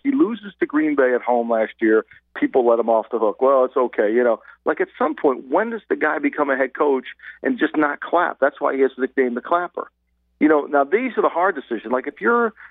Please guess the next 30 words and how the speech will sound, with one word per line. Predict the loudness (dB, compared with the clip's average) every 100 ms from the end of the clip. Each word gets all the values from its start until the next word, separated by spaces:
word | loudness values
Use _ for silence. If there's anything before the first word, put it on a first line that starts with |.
| _
if | -4 0
you're | -2
John | 2 2 2 0
Mara | 2 2 0
and | 0
you're | 0
looking | -2 -2
at | 0
Ben | 0 0
McAdoo, | -2 -2 -6 -2
that's | -2 _
not | -2 0
a |
hard | -2 -2
decision. | -4 -2 -2 0
I | -2
mean, | -4
Parcells | 0 -2 -2 -2 -2 -2 _
said | -4 _
today, | 0 2 2 0 _ _ _ -2
I |
don't | 0 2
know |
if | -2 -2
you |
listened | -2 -2 -4 0
to | 2
it, | 2
but | -4
Chris | -2